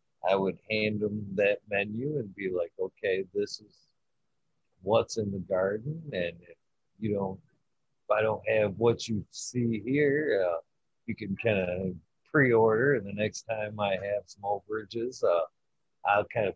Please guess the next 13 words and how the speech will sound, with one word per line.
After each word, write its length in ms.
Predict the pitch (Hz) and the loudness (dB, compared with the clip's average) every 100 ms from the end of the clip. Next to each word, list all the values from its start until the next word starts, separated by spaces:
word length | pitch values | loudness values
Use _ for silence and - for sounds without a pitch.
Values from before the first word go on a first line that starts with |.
| - | 0
put 220 | 120 - | 0 0
you 160 | 117 98 85 | -2 0 2
down 380 | 107 104 110 | 2 2 0
for 160 | 107 104 | -4 -6
whatever, 640 | 95 110 104 104 127 139 | 0 2 2 2 0 -2
and 100 | 117 | -4
I'll 160 | 104 110 | -6 -8
stop 360 | - 120 110 - | 4 4 4 2
back 240 | 107 117 - | 2 2 -2
with 240 | 107 104 104 _ _ _ _ _ _ _ _ _ | -4 -4 -6 _ _ _ _ _ _ _ _ _
whatever 420 | 101 98 101 98 | -2 2 2 0
you've 320 | 101 104 98 | -2 -2 -2
requested. 560 | 104 101 - 135 160 | -4 -4 2 4 2